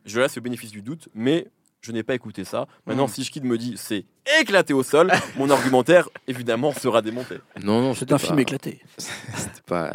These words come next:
Speaker 3: c'est pas catastrophique. Moi, j'en attendais pas grand-chose. Je sais pas qui c'est, Eric et Quentin. J'en ai,
Speaker 1: Ok,
Speaker 3: j'ai jamais
Speaker 1: c'est des
Speaker 3: regardé.
Speaker 1: mecs du, de
Speaker 3: Enfin, je vois, je
Speaker 4: Putain,
Speaker 3: vois
Speaker 4: il
Speaker 3: de,
Speaker 4: habite vraiment sur notre planète, lui.
Speaker 3: je vois de quoi il
Speaker 1: Ouais,
Speaker 3: s'agit.
Speaker 1: puis elle a l'air mieux, sa planète.
Speaker 4: Ah, c'est clair.
Speaker 1: Franchement.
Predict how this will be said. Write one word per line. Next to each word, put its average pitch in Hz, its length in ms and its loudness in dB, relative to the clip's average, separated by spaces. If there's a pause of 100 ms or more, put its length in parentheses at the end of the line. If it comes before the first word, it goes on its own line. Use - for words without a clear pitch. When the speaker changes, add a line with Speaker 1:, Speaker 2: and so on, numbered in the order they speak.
Speaker 3:
c'est - 140 -14
pas 95 100 0
catastrophique. - 680 -2
Moi, 95 80 -6
j'en 92 120 -2
attendais 95 320 0
pas 110 120 4
grand-chose. 113 280 0
Je - 40 -4
sais - 80 -4
pas 113 100 0
qui - 120 -14
c'est, 113 120 -4
Eric 95 240 -6
et - 60 -20
Quentin. 101 280 -6 (520)
J'en 92 120 -8
ai, - 40 -6
Speaker 1:
Ok, 87 80 -14
Speaker 3:
j'ai 98 160 -2
jamais 90 220 -6
Speaker 1:
c'est - 60 -
des 113 100 0
Speaker 3:
regardé. 113 180 -2
Speaker 1:
mecs - 60 -10 (200)
du, - 60 -20
de 98 60 -12
Speaker 3:
Enfin, 95 120 2
je 85 100 -2
vois, 95 180 4
je 92 40 4
Speaker 4:
Putain, 98 120 -4
Speaker 3:
vois 104 100 8
Speaker 4:
il 120 40 4
Speaker 3:
de, 120 40 2
Speaker 4:
habite 120 220 -4
vraiment 143 200 0
sur 135 160 -4
notre 123 180 -4
planète, 135 400 -8
lui. 123 120 -8 (180)
Speaker 3:
je 92 120 -2
vois 104 120 4
de 101 60 -10
quoi 104 140 2
il - 20 4
Speaker 1:
Ouais, 101 40 0
Speaker 3:
s'agit. 113 300 2
Speaker 1:
puis 147 100 4
elle 160 140 6
a 131 60 8
l'air 131 140 6
mieux, 151 140 4
sa 131 140 2
planète. 107 280 -2
Speaker 4:
Ah, 175 120 -2
c'est - 160 -6
clair. 269 340 -2
Speaker 1:
Franchement. - 280 -8